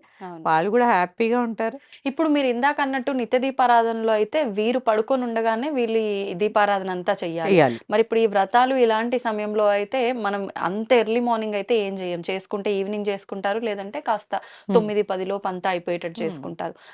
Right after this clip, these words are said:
Speaker 1: అప్పుడు వాళ్ళు పడుకునే అవకాశం అయితే ఉండదు కదా ఆ
Speaker 2: ఒక
Speaker 1: పరిస్థితి.
Speaker 2: గదిలో మూలకు కూర్చోబెట్టేసేయండి అమ్మా.
Speaker 1: ఓకే.
Speaker 2: ముగ్గురు ఉన్నప్పుడు అసలు ఇప్పుడు నాలుగు శుక్రవారాలు వస్తాయి.
Speaker 1: ఉమ్.
Speaker 2: అవకాశాన్ని బట్టి వీలుంటే అందరూ కలిసి చేసుకునేలాగా ప్లాన్
Speaker 1: ప్లాన్
Speaker 2: చేసుకోండి.
Speaker 1: చేయండి. ఉమ్.
Speaker 2: లేదు,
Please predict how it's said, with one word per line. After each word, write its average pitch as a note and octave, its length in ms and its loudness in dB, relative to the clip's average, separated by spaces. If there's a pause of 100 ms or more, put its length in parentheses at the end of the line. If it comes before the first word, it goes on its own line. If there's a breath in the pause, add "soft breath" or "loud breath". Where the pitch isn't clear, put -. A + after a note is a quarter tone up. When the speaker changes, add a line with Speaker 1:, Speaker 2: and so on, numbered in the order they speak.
(100)
Speaker 1:
అప్పుడు A#3 200 4
వాళ్ళు A3 160 4
పడుకునే B3 420 2
అవకాశం A#3 560 2
అయితే A3 240 -4
ఉండదు G#3 360 -4
కదా G3+ 180 -2
ఆ - 20 2
Speaker 2:
ఒక - 100 -4
Speaker 1:
పరిస్థితి. G#3+ 360 4
Speaker 2:
గదిలో B3+ 300 6
మూలకు C4 420 2
కూర్చోబెట్టేసేయండి A3 920 -2
అమ్మా. C3 240 -14 (180)
Speaker 1:
ఓకే. E3 260 -16
Speaker 2:
ముగ్గురు F3+ 320 -2
ఉన్నప్పుడు G3+ 560 0
అసలు C4 480 2 (640 loud breath)
ఇప్పుడు G3+ 240 0
నాలుగు A3 460 4
శుక్రవారాలు C4 600 8
వస్తాయి. - 340 -2 (140)
Speaker 1:
ఉమ్. F3 280 -12 (300)
Speaker 2:
అవకాశాన్ని A3+ 640 4
బట్టి G3+ 300 0
వీలుంటే G#3+ 480 -2
అందరూ G#3+ 360 2
కలిసి A3 440 2
చేసుకునేలాగా G#3+ 640 4
ప్లాన్ C4 360 6
Speaker 1:
ప్లాన్ G3+ 100 4
Speaker 2:
చేసుకోండి. D#3+ 480 -6
Speaker 1:
చేయండి. F#3 340 -14
ఉమ్. G3 120 0
Speaker 2:
లేదు, C#4+ 460 8